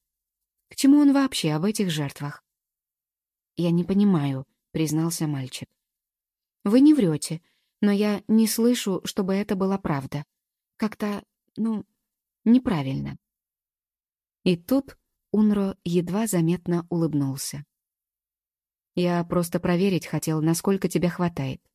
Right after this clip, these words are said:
В смысле, насколько ты можешь чувствовать».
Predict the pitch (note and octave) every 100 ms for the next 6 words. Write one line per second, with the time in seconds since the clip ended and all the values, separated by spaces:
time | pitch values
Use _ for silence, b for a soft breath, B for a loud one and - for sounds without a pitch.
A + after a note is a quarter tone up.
0 | _ _ _ _ - G#3 G3+ - F#3+ G3
1 | b b - A3+ A3+ - D#3 C#3 - F3
2 | E3 E3+ G#3 G#3+ - - D#3+ - - D3
3 | D#3 -